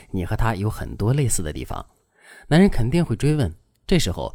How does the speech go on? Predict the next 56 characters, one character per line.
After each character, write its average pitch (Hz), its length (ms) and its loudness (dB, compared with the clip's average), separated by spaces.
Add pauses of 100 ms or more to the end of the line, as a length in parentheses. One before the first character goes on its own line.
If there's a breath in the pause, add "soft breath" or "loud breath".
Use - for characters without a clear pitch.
(160 loud breath)
你 131 100 2
就 180 100 6
可 185 120 6
以 123 120 4
挑 139 160 4
一 143 60 2
些 143 220 0
正 185 200 2
面 101 140 -2
的 73 80 -8
词 - 160 -6
汇 80 180 -6
去 82 140 -4
描 82 200 -4
述 - 120 0
男 67 160 -4
人。 52 180 -10 (360)
当 107 100 0
然， 92 160 0 (280 loud breath)
如 131 120 2
果 117 200 4
你 110 100 4
能 95 140 0
再 113 120 2
挑 139 220 4
一 151 80 4
两 87 180 2
件 85 260 -2
你 92 60 -2
们 85 140 -4
平 98 160 -4
时 104 140 -4
相 143 180 0
处 - 80 0
的 71 100 -6
细 - 180 -4
节 65 260 -6
一 175 120 -2
起 76 280 -8
描 64 200 -6
述， 107 240 -2 (120)
男 82 160 -4
人 80 180 -4 (140)
肯 - 260 2
定 104 140 -2
会 92 120 -4
更 151 200 2
感 - 160 -4
动。 60 120 -8 (840 loud breath)
第 135 80 2
二 117 120 6
层， 65 260 0 (540 soft breath)
草 104 320 2
蛇 101 280 -2
灰 160 280 0
线。 160 300 4